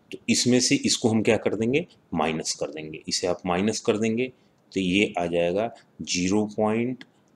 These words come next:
ज़ीरो ज़ीरो टू एट नाइन, ठीक? इतने मोल्स जो होंगे,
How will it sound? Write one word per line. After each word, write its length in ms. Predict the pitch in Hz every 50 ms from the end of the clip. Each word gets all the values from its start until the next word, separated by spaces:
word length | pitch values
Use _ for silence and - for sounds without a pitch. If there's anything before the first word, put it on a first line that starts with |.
| _ _ _ _ - -
ज़ीरो 920 | 85 78 76 - - - 95 95 101 101 101 107 107 110 117 113 - - _ - 90 - -
ज़ीरो 720 | - - 92 90 90 92 92 95 104 107 110 110 - - _ _ _ _ _ _ _ _ _ - -
टू 460 | 110 107 104 104 104 113 131 135 - - - _ _ _ _ _ _ _ _ -
एट 340 | 98 104 104 104 104 - - 95
नाइन, 320 | 80 73 71 73 76 76 - _ _ _ _ _ _ _ _ _ _ _ _ - _ _ _ _ _ _ _ _ _ _ _ _ _ _ _ - - -
ठीक? 240 | - 143 147 - _ _ _ _ - _ _ _ _ -
इतने 300 | 113 - - 127 127 135
मोल्स 460 | 127 120 110 107 110 117 110 - - -
जो 100 | 98 92
होंगे, 360 | 85 87 92 98 117 139 156